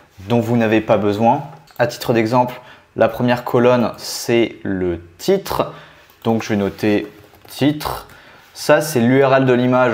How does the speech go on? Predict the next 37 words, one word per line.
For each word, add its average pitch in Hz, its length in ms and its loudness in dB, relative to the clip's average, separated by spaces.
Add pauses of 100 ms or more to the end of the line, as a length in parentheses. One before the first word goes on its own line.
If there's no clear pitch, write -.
(160)
j'en 101 200 -2
ai 101 120 -2
personnellement 110 1080 0 (220)
pas 135 140 2
besoin. 120 640 2 (480)
Ça, 165 260 2
c'est 160 160 0
l'U 131 200 2
R 123 120 4
L, 131 240 4
donc 104 180 0
je 101 80 -10
vais 95 100 0
taper 87 440 -4
U 101 180 -2
R 87 140 -2
L. 151 400 2 (160)
Voilà, 143 320 4
au 135 40 0
final, 139 440 2
j'ai 117 160 0
gardé 120 540 2
le 101 180 0
titre, - 500 -2
l'U 151 300 4
R 147 120 2
L, 139 240 4
l'U 139 200 4
R 135 80 2
L 135 120 2
de 120 60 4
l'entreprise, 117 760 2
l'entreprise 110 760 0
en 98 60 -4
tant 92 180 -6
que 87 100 -18
telle, 147 300 2